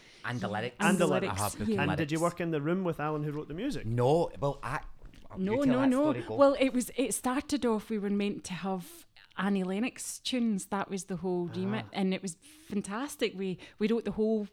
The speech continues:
Speaker 2: we wrote about five drafts o-,
Speaker 1: Mm.
Speaker 2: with Annie Lennox tunes.
Speaker 3: Mm-hmm.
Speaker 2: And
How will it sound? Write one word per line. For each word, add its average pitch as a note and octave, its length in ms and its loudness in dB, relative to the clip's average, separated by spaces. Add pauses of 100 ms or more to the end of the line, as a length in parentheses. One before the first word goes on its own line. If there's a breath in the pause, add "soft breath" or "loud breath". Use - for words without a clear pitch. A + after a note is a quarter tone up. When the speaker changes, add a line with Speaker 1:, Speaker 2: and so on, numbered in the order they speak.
(220 soft breath)
Speaker 2:
we G#3+ 80 2
wrote A#3+ 80 2
about G#3+ 220 -6
five F#3 580 -4
drafts - 680 -8
o-, G3+ 180 6
Speaker 1:
Mm. - 60 -4
Speaker 2:
with G3 140 4
Annie F#3+ 240 2
Lennox F#3 420 -4
tunes. A3+ 480 -4
Speaker 3:
Mm-hmm. C#3+ 200 -4 (500 loud breath)
Speaker 2:
And G3 340 -2